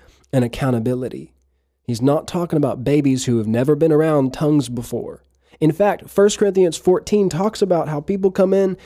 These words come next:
and hear you praying in tongues, and they're like, "What is going on?" And it actually tells you to make a correction for their sake, uh, to accommodate their immaturity in that thing.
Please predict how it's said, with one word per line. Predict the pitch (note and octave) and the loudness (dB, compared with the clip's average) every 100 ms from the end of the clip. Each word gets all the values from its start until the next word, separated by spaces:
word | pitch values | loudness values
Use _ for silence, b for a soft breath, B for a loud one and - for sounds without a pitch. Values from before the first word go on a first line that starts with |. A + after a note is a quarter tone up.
| B | B
and | C#3+ | 2
hear | D#3+ | 4
you | F3+ G3 | 2 2
praying | F#3+ F#3+ | 0 2
in | F3+ E3 | 2 2
tongues, | G3 G3+ F#3+ F3+ b b | 2 4 2 -2 b b
and | C#3 | 2
they're | D3+ F3+ | 2 4
like, | D3+ C3 - | 2 -2 -4
"What | C3+ F#3 | 0 2
is | F#3 D#3+ | 2 2
going | F3+ E3+ F#3 | 4 4 4
on?" | E3+ C#3+ A2 - _ _ _ _ _ _ - | 2 0 -4 -12 _ _ _ _ _ _ 2
And | |
it | F3+ | 2
actually | A3 G#3 G3 | 2 0 0
tells | F#3 G3+ E3+ | 0 0 0
you | C3+ B2+ A3 A#3+ F3 - _ _ - | 2 2 4 4 2 -4 _ _ 0
to | E3 | 2
make | E3 D3+ | 2 0
a | |
correction | D3 D3 D3 C3+ - B2 B2 | 0 2 2 -2 -4 -4 -4
for | - D#3 | 0 2
their | C#3+ E3 | 2 0
sake, | D#3 G#3 G3 C#3 - - _ _ _ _ _ _ _ _ _ _ _ _ _ - | 0 -2 0 -2 -8 -20 _ _ _ _ _ _ _ _ _ _ _ _ _ -8
uh, | C#3+ - | -8 -6
to | - F3+ | -2 2
accommodate | D3 - F#3+ A#3+ E3 D3 C#3 | 0 0 0 2 2 0 2
their | D#3 E3 | 2 2
immaturity | E3+ E3+ E3 - - F3 D#3+ B2 A2 | 2 0 0 -2 -2 2 2 0 -4
in | B2 A#2+ | -4 -4
that | A2+ - | -6 -10
thing. | - F2 | -14 -14